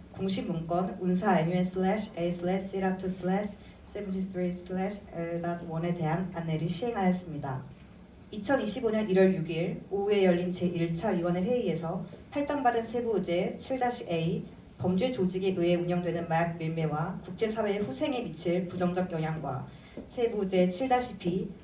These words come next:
마약 남용이 공공보건 시스템에 미친 영향에 대한 국가별 입장을 발표하였습니다. 이천이십오 년 일월 육 일 저녁에 열린 제 이 차 위원회 회의에서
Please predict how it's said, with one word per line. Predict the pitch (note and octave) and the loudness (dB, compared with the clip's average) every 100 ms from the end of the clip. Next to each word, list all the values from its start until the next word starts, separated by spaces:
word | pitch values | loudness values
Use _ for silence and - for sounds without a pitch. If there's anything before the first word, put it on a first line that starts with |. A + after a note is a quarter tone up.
| - | -4
마약 | F3 F3+ F#3 | 2 4 4
남용이 | E3+ E3 E3+ F#3 | 0 0 0 -2
공공보건 | F3+ E3 E3+ F#3+ F#3+ F#3+ | -2 -4 -2 2 2 4
시스템에 | F#3+ A3 A#3 A3 G#3 | 2 -2 -6 -4 -4
미친 | F#3 - F3+ | -4 -4 -2
영향에 | E3+ D#3+ F3 F3+ | 0 0 0 0
대한 | D#3+ E3 F3+ | 2 0 -2
국가별 | F3 - E3 D#3+ D#3+ | -6 -2 0 0 0
입장을 | D#3+ E3 D#3 F#3 | -2 0 0 0
발표하였습니다. | - E3+ E3 F3+ F3 - D#3 D3 C#3+ C3+ - - - - - - - - | 0 0 2 2 2 -2 -6 -6 -6 -6 -10 -16 -16 -16 -18 -20 -18 -10
이천이십오 | A3 C#4 G3 F#3+ G#3+ G3 | 0 2 4 2 0 0
년 | G3+ F3 | 2 4
일월 | F#3 F#3+ | 6 6
육 | D#3+ D#3 | 4 0
일 | E3 F3 - - | 0 0 -2 -6
저녁에 | - F3+ F3+ F#3+ | 2 4 4 4
열린 | E3 E3 | 2 0
제 | E3+ F3+ | -2 -2
이 | F#3+ | -2
차 | - A3+ | -4 0
위원회 | F3+ E3+ E3 | 0 0 0
회의에서 | F#3 A#3+ A3+ D3+ D3+ D#3+ F#3 | 0 0 0 0 0 -2 -2